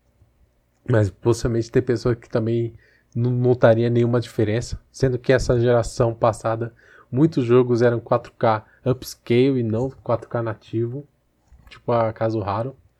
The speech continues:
Então, tipo, fica aquela coisa, aquele tra-, é, trade-off que não sei se vale a pena.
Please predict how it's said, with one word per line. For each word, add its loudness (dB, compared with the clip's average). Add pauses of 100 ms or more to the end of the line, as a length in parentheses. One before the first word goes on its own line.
(680)
Então, -4
tipo, -12
fica -4
aquela -2
coisa, 2
aquele 0
tra-, -2 (160)
é, -4
trade-off -4
que -2 (420)
não -2
sei -4
se -8
vale 2
a 0
pena. -4